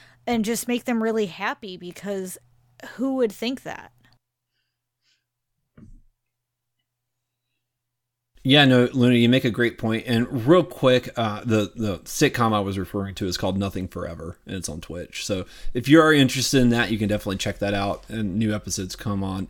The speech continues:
Speaker 2: every Sunday. But I was just wanting to use that as an example, uh, for, you know, the, like, just the sheer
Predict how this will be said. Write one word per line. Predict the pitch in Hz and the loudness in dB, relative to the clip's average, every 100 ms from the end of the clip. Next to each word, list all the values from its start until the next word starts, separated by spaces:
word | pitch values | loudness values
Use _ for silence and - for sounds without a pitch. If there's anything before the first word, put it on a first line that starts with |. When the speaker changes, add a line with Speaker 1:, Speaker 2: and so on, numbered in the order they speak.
| - | -4
Speaker 2:
every | 127 127 113 110 101 90 - - - | 2 2 4 4 4 -2 -8 -20 -10
Sunday. | - 104 90 90 | -4 -2 0 -2
But | 101 - | -4 -6
I | 175 180 | 2 4
was | 170 143 | 6 6
just | 139 113 | 2 2
wanting | 127 123 107 | 4 4 2
to | |
use | 104 104 | 0 0
that | 101 90 - - | 0 -2 -4 -4
as | 107 98 | -2 -2
an | 85 | -4
example, | 95 92 87 - 87 - - - - - - | -8 -8 -8 -6 -8 -8 -20 -20 -20 -20 -6
uh, | 98 95 92 87 85 | 0 2 2 0 -6
for, | - 107 95 | -6 -2 0
you | 120 117 | 4 6
know, | 107 | 6
the, | 101 - | 2 2
like, | 117 101 98 | 0 0 -2
just | 104 107 - | -2 0 0
the | 101 | -2
sheer | - - 131 123 110 | -2 2 4 6 4